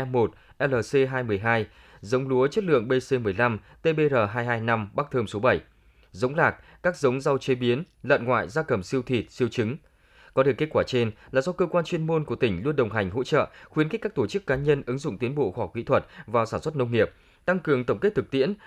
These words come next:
đánh giá hiệu quả các mô hình để nhân rộng. Ngoài ra, tỉnh ưu tiên phát triển mạnh sản xuất nông nghiệp ứng dụng công nghệ cao đối với các sản phẩm chủ lực có lợi thế như rau thực phẩm, cây ăn quả, hoa,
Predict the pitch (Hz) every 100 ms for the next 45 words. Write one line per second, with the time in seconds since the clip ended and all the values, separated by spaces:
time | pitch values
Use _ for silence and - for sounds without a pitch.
0 | - 113 127 147 165 - 135 92 165 160
1 | 139 123 95 90 95 107 117 95 _ _
2 | _ _ _ _ 117 113 131 120 107 -
3 | - 131 180 180 170 220 220 160 104 123
4 | 107 101 107 196 170 160 131 104 127 139
5 | 120 101 - 98 - 120 104 101 101 117
6 | 107 110 95 131 104 110 87 101 113 -
7 | 113 143 - 113 123 - - - 123 127
8 | 143 143 131 - 123 90 - 135 127 127
9 | 123 82 - - 127 131 123